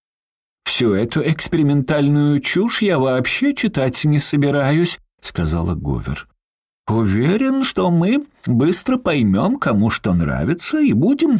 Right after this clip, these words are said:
относиться к этому с уважением», — сказал Харнет. Йон Пол Сигмарсон засмеялся и сказал:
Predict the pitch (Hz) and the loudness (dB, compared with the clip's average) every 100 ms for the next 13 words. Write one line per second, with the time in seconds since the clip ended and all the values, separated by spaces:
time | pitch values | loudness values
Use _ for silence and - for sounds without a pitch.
0 | - 117 117 110 98 - - - 285 - | 0 -4 -2 0 -2 0 -4 -2 -8 -4
1 | - - 202 226 233 - 156 107 78 78 | -6 -2 0 0 0 0 0 0 0 0
2 | 82 98 139 165 170 _ _ _ - - | 0 2 2 0 -2 _ _ _ -18 -8
3 | 71 71 78 - - 52 - 60 - - | -6 -4 -4 -6 -8 -8 -8 -12 -14 -18
4 | - _ _ _ _ _ - 95 123 120 | -20 _ _ _ _ _ -6 -2 0 0
5 | 113 113 110 - - - 113 135 147 139 | 0 0 0 -2 -6 -2 0 0 0 -2
6 | 156 151 107 - 113 78 82 107 - 92 | -2 0 0 0 0 0 -2 -2 -2 -2
7 | 90 85 80 85 90 | -2 -4 -2 -2 -4